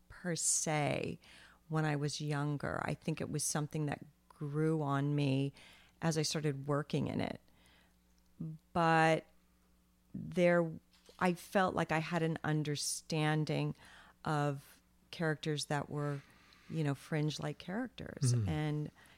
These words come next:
Speaker 1: you certainly see that in horror movies a lot.
Speaker 2: Yeah.
Speaker 1: You know, you're, you're dealing with people that have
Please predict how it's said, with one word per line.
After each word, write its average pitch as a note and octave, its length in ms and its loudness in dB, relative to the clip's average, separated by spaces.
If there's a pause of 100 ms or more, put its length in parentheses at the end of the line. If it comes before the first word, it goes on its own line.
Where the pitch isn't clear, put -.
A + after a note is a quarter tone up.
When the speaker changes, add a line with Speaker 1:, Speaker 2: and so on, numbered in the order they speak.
Speaker 1:
you E3 320 -2
certainly D#3+ 520 -4
see E3 460 -2
that C#3+ 440 -2 (600)
in D3 420 0 (100)
horror G#3+ 300 0
movies - 560 -6
a - 60 -6
lot. D#3+ 480 -2
Speaker 2:
Yeah. D#3+ 80 -6
Speaker 1:
You D#3+ 80 -2
know, D3 160 -2
you're, D3 180 -4
you're C#3+ 280 -6
dealing D3 500 -2
with C#3 200 -6
people C#3+ 520 -6 (420)
that C#3+ 520 -6
have C#3+ 640 -6